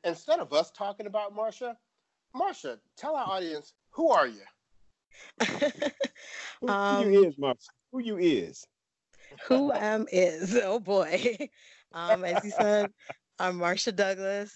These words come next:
Speaker 2: Um, you know, I'm a fan of Brothers on Tennis. I'm a fan of tennis.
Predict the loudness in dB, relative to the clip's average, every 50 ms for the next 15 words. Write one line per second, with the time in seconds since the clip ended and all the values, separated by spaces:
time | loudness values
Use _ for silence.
0 | _ -6 -4 -2 -2 0 -2 -2 -4 -4 -6 -10 -12 _ _ _ _ _ _ -4
1 | -2 0 2 2 0 0 0 -2 -2 0 0 0 0 0 -2 -4 -4 0 0 0
2 | 0 0 -4 -6 -4 -2 -2 -2 -2 -4 -4 -2 -2 0 0 0 -2 -4 -6 -6
3 | -4 -2 -2 -2 -2 0 0 0 0 0 -2 -4 -6 -4 -2 -2 0 0 0 -2
4 | -2 -4